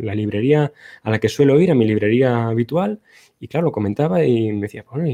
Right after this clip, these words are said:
y sabemos algo de, de esto?". Digo, "Pues no, no sabemos nada, no lo sé ni yo tampoco", o sea, y, y pregunto y nada. ¿Qué pasa? Pues que escribí a la editorial de,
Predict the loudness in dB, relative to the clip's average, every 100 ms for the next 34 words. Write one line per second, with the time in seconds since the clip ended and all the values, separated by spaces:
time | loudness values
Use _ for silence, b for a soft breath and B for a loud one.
0 | -4 -4 -4 -6 _ -10 -4 -2 -2 -2
1 | 0 2 4 2 0 -6 -10 -10 -14 _
2 | _ _ _ -20 -20 -20 _ _ _ -6
3 | -6 -4 -4 0 0 2 0 0 0 0
4 | 2 2 2 0 -6 -6 -4 -2 -4 -4
5 | -10 _ _ -6 -2 -2 -4 -6 -8 -2
6 | 0 2 2 0 2 2 0 -4 _ _
7 | _ _ _ _ -8 -6 -6 -8 B B
8 | B B B -8 -4 -6 -4 -8 -2 0
9 | 2 2 2 0 -2 -2 -2 0 0 -4
10 | -10